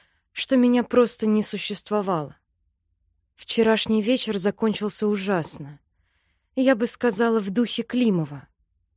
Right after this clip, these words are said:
Меня унизили, напомнили, зачем и для чего я появилась в его жизни. А после он просто ушёл наверх. И до утра я его не видела.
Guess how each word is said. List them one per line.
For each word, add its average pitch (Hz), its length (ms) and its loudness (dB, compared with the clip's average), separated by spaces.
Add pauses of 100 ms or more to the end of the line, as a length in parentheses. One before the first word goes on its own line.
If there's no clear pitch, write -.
(140)
Меня 202 380 2
унизили, 208 800 2 (580)
напомнили, 208 720 2
зачем 208 640 0
и 214 160 -4
для 180 220 0
чего 208 400 -2
я 214 160 0
появилась 196 720 -2
в 185 60 -4
его 185 320 -2
жизни. 165 580 -4 (800)
А 196 100 -2
после 226 680 0
он 202 220 -2
просто - 480 -2 (100)
ушёл 202 420 -4
наверх. 175 680 -4 (1160)
И 196 80 -6
до 196 160 2
утра 208 340 0
я 196 240 2
его 185 240 -2
не 196 180 2
видела. 151 580 -6